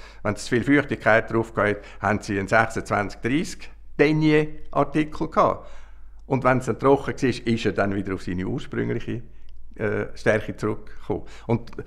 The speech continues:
darum hat man müssen die ganze Seide konditionieren.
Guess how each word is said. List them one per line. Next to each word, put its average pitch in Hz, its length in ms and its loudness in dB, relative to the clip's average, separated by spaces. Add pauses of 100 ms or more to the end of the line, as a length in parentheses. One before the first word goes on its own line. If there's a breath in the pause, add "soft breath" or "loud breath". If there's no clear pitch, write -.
(160 loud breath)
darum 156 220 8
hat 151 140 4
man 135 140 4
müssen 131 300 6 (240 loud breath)
die 104 120 2
ganze 110 360 0
Seide 101 260 -4
konditionieren. 78 800 -6